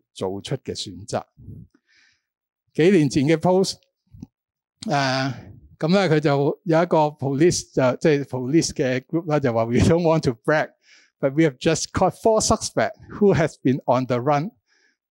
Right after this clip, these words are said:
from a high security prison since 一九七二。"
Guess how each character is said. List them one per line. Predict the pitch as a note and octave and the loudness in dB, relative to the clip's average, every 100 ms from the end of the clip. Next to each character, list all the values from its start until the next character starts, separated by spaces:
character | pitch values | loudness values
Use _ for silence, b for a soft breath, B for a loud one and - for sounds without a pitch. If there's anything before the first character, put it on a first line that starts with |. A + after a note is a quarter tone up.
| _ | _
from | - C3+ C3+ | 0 0 2
a | B2+ | 0
high | F#3 G3 G3+ | 0 2 0
security | - - E3 E3 E3+ E3+ F3 | 0 -2 0 2 2 0 -2
prison | D3+ - E3 - G2 | -4 -4 -6 -4 -8
since | - - D3 C#3 D3 - - _ | -10 -10 -8 -6 -8 -10 -18 _
一 | D3+ - - | -4 -4 -2
九 | - A2+ | -2 -2
七 | - | -2
二。" | C#3+ | -2